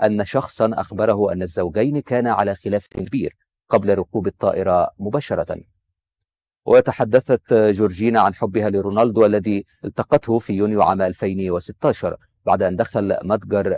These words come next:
غوتشي في مدريد، حيث كانت تعمل في السلسلة الثنائية التي أصدرت، أصدرت مؤخرًا من برنامجها الناجح على منصة نتفليكس، وذلك بعنوان أنا جورجينا.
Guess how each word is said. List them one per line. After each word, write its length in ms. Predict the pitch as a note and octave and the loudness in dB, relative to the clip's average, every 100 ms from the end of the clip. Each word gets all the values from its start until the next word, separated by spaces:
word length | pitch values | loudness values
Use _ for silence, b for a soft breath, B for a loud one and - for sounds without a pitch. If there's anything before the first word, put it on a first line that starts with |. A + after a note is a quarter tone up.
| - | -6
غوتشي 520 | F2+ G#2+ - - G#2 C3 | -4 -4 -4 -8 -8 -6
في 160 | G#2+ | -6
مدريد، 420 | F#2+ G2+ C#3+ D#2+ - _ _ _ | -6 -4 -4 -6 -10 _ _ _
حيث 220 | A#2 A2 A2+ | -2 -2 0
كانت 340 | C#3+ A#2 A2+ | 2 2 0
تعمل 340 | - G#2+ A2 A#2+ | -2 0 0 -2
في 80 | - | -6
السلسلة 440 | - F#2+ - G#2 | -10 -8 -4 -4
الثنائية 640 | - F#2 F2 G#2+ B2 B2+ | -4 -6 -4 -2 2 2
التي 460 | G2+ A2 - G2 G2+ _ _ - | 2 -2 -4 -8 -8 _ _ -6
أصدرت، 540 | F#2+ G2 A2+ A#2 - | -6 0 2 2 0
أصدرت 440 | A2 F2+ C3 G#2 G#2 | -10 0 4 4 2
مؤخرًا 420 | E2 - G#2 A#2 | -4 -2 0 0
من 280 | C#3 G#2+ G2+ | 0 -2 -2
برنامجها 500 | G2 G2 G#2 G2 F#2+ | -2 -2 -2 -4 -4
الناجح 440 | G2 C3+ A#2 - | -2 0 0 -2
على 180 | G2+ F#2+ | -4 -4
منصة 380 | F#2 A2 - F#2+ | -4 -6 -8 -6
نتفليكس، 840 | G2 - _ E3 - - - - _ _ _ | -8 -10 _ 0 0 -6 -18 -20 _ _ _
وذلك 420 | A#2 B2 A#2+ - | 4 4 4 2
بعنوان 720 | A2+ G2+ F#2 F#2 F#2+ G#2 A2 G#2 | 2 4 2 0 2 4 4 2
أنا 400 | G2 G2 F#2+ F#2 | -2 -2 -2 -2
جورجينا. 580 | - C3 A2+ F2+ D#2+ D#2 | 0 -2 -2 -6 -6 -8